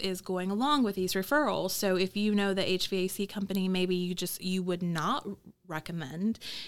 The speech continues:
you don't want, of course, your name attached to that. But if you have a company that you truly love,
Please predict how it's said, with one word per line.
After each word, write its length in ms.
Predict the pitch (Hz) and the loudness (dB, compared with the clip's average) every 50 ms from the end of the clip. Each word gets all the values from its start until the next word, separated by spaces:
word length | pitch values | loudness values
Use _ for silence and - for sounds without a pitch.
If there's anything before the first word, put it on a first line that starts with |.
| - | -4
you 140 | - 226 220 | 0 2 2
don't 320 | 190 - 214 208 196 - - - | 4 4 4 2 2 0 -2 -2
want, 160 | 208 196 185 | 0 0 0
of 80 | 180 | -2
course, 260 | - - 180 - - - | -2 -4 -2 -2 -2 -2
your 60 | 175 | 0
name 180 | 180 170 160 | -2 -2 -4
attached 460 | - - - - 285 294 277 - - - | -6 -4 0 4 4 4 4 4 -2 -2
to 40 | - | -4
that. 240 | 165 - - - - | -6 -6 -6 -4 -2
But 80 | 233 240 | -2 -2
if 80 | 233 | 0
you 100 | 285 294 | 2 2
have 140 | 320 320 320 | 2 2 2
a 40 | 311 | 0
company 380 | - - 269 247 254 247 233 | 0 0 0 2 2 2 2
that 140 | 214 202 - | 2 0 0
you 100 | - 214 | -2 -2
truly 560 | 208 - - - - - 294 349 381 302 220 | -2 -2 -4 -4 0 4 6 8 8 8 6
love, 640 | 190 180 180 185 208 262 294 214 - - - 202 214 | 4 2 2 2 4 4 4 4 4 2 -2 -4 -6